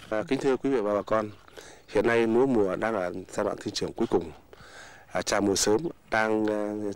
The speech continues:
chữa bông và, ờ, đông sữa. Trà mùa trung đang có đồng đến đồng già.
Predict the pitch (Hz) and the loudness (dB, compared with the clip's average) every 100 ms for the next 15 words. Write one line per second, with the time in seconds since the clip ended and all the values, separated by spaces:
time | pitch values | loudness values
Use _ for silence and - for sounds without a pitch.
0 | - - 127 113 107 95 87 85 90 85 | -4 -2 0 0 0 0 -2 -6 -10 -12
1 | 90 92 - - - - - 107 101 - | -12 -16 -20 -20 -20 -20 -6 -4 0 0
2 | 117 131 - - - - 101 101 - 113 | 0 -4 -16 -20 -12 -4 0 0 2 0
3 | 104 107 104 104 117 98 90 87 107 107 | 2 0 0 0 0 0 0 -2 -2 -2
4 | 90 87 80 | -2 -4 -6